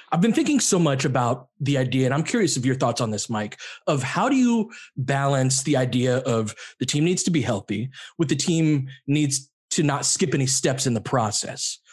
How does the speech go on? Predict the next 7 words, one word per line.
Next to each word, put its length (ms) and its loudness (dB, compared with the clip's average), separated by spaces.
right? 340 0
And 500 0
I 100 0
think 380 -2
that 260 0
we've 400 0
got, 400 0